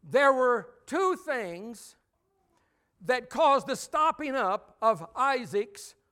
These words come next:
wells. Two things are mentioned.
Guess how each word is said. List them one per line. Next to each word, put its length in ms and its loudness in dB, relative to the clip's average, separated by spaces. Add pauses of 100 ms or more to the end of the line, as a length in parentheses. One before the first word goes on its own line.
(240)
wells. 840 0 (1200)
Two 160 -4
things 600 -6 (160)
are 80 0
mentioned. 500 -6